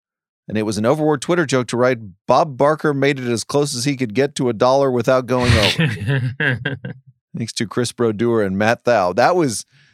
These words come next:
Speaker 1: that was the mother of all overworked Twitter jokes.
Speaker 2: Oh, yeah. I saw it so many times, and I just so laughed when you said it.
Speaker 1: I mean, it's like, I mean, it, it might have gotten, um, thousands of people might have made that joke.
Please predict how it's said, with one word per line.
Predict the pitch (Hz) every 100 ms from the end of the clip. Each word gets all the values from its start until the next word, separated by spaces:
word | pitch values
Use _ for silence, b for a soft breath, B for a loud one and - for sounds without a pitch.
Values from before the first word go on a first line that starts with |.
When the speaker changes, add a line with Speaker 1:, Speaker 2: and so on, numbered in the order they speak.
| b
Speaker 1:
that | 135 160
was | 156
the | 135 127
mother | 113 120 135 117 110
of | 82 101
all | 101 95 95 - -
overworked | 123 107 95 98
Twitter | 92 90
jokes. | 90 73 - - _ _ _ _ _
Speaker 2:
Oh, | 107 104 82 78
yeah. | 82 78 85 -
I | 117
saw | 104 131 117
it | 104
so | 123
many | 113 110
times, | 113 107 98
and | 92
I | 101 92
just | - 101
so | - 98
laughed | 95 90 87
when | 90
you | 82
said | - 80
it. | 76 - _ _ _ _
Speaker 1:
I | 151 143
mean, | 143 131
it's | 131 -
like, | 123 107 -
I |
mean, | 143 139
it, | 165 151
it | 175
might | 156 135 139
have | 123
gotten, | 127 120 113
um, | 117 123 - _ -
thousands | 147 156 147 139 127
of | 120
people | - 120 110
might | 101 98 98
have | 95
made | 95 90
that | 87 85
joke. | - -